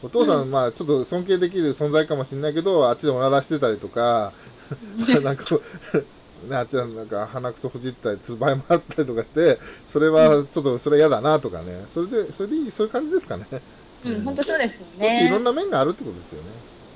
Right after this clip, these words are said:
Speaker 2: うん、うん、うん、本当ですね。
Speaker 1: それも、それも含めて愛してください。<laughs> ダメっていうとこはダメって言ってね。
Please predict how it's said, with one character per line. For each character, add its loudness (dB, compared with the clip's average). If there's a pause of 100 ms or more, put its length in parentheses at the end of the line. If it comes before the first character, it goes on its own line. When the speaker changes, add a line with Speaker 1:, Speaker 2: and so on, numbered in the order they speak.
(200)
Speaker 2:
う 6
ん、 10
う 8
ん、 4
う 0
ん、 -2
本 -6
当 -8
で -2
す -2
ね。 -10
Speaker 1:
そ -
れ -
も、 -12 (100)
そ -6
れ -8
も -6
含 -6
め -6
て -4
愛 -6
し -20
て -14
く -10
だ -10
さ -16
い。 -14 (380)
<laughs> -14
ダ 2
メ 6
っ 2
て -2
い -2
う -4
と -4
こ -2
は -4
ダ -4
メ -6
っ -6
て -20
言 -16
っ -20
て -12
ね。 -14